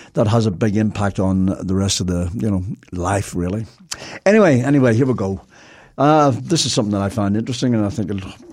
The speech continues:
one day it'll probably happen over here. The Republic of Ireland plans alcohol minimum pricing. Uh, it comes into effect. You know, that's their plan. It's done.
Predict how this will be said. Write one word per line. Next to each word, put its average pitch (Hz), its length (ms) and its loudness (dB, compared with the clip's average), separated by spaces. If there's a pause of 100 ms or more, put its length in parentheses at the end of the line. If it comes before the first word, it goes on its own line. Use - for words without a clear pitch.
one 113 220 0
day 107 120 0
it'll 107 180 -2
probably 110 320 -4
happen 113 340 -4
over 110 160 0
here. 120 260 0 (320)
The - 80 -4
Republic 156 380 4
of 123 80 4
Ireland 135 320 4
plans 123 360 2 (120)
alcohol 123 420 2
minimum 117 540 4
pricing. 98 760 -2 (400)
Uh, 107 300 0
it 107 160 -4
comes 117 220 0
into 104 180 2
effect. 95 480 -6 (720)
You 113 80 -2
know, 104 120 0
that's 104 180 -4
their 95 100 -4
plan. 95 260 -4
It's 95 160 -8
done. 101 340 -4